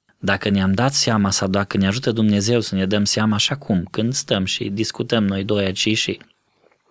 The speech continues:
ascultătorii noștri cu o scriptură lângă ei și cu inima trează, le poate vorbi Duhul lui Dumnezeu mai mult decât știm noi sau putem zice. În astfel de momente putem decide să devenim parte a poporului lui Dumnezeu.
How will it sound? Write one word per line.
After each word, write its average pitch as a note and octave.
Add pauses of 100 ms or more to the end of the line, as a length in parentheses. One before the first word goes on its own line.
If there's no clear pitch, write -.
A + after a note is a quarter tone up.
(160)
ascultătorii G2
noștri F#2+
cu -
o F#2
scriptură F#2
lângă F2
ei F#2+
și F#2+
cu E2+ (200)
inima G2
trează, F#2+
le F#2
poate G2
vorbi F#2+
Duhul F#2+
lui F#2+
Dumnezeu F#2
mai F#2
mult G2
decât F#2
știm -
noi F#2+
sau -
putem G2
zice. F2+ (240)
În B2
astfel D#3+
de C3+
momente G2 (220)
putem D3
decide B2+
să -
devenim A2+
parte A#2+ (160)
a -
poporului F#2
lui F2
Dumnezeu. E2